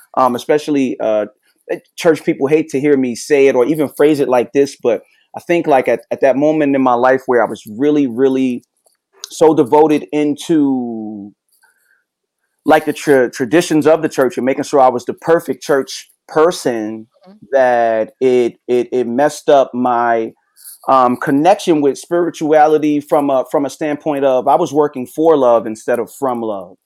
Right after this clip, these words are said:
Speaker 1: You know what I'm saying? So I just come to, like, a real place of gratitude that I'm working from love, and it feels good. Like, you know, I'm, I'm not, like, it's not sin-based. It's not like, "Oh, if I do this, do this, God are gonna be mad at me," or if it's just,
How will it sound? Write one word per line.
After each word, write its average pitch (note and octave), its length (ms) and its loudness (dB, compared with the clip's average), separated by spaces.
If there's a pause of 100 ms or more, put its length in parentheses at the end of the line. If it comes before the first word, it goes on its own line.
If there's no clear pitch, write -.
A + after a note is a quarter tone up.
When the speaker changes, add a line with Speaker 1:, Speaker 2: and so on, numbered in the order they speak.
(100)
Speaker 1:
You B2 80 -8
know B2+ 80 -4
what B2+ 100 0
I'm B2+ 120 -4
saying? C3 340 -6
So A#2 400 -2 (880)
I D3+ 60 2
just F3 180 2
come F3 160 2
to, F3 140 0
like, D3+ 240 2
a C3 80 0
real D3+ 260 4
place D3+ 320 0
of B2 300 0 (200)
gratitude D3+ 600 2
that C3 120 0
I'm C3 120 -2
working D#3+ 300 2
from D#3 300 -4
love, C#3+ 260 2
and B2+ 100 -6
it B2 60 -12
feels A3+ 320 -4
good. A#3 400 0
Like, B2 220 -2
you C#3+ 100 -2
know, D3+ 180 4
I'm, C#3 220 2
I'm C3 200 0
not, D3 300 0
like, C3 240 2 (140)
it's A#2+ 180 -8
not C#3+ 180 0
sin-based. D3+ 600 0
It's C3+ 160 -6
not C#3+ 220 0
like, C#3 200 2
"Oh, D3 240 4
if C3+ 120 -2
I C3 80 0
do D3+ 160 -2
this, D3+ 140 -2
do C#3+ 100 -6
this, C3 100 -6
God D3 160 0
are C#3 60 -4
gonna C#3+ 120 -2
be C#3 100 -4
mad D3 240 2
at C#3 100 -2
me," C#3+ 240 0
or B2 160 4
if A#2 80 -12
it's A#2+ 160 -12
just, D3+ 320 -4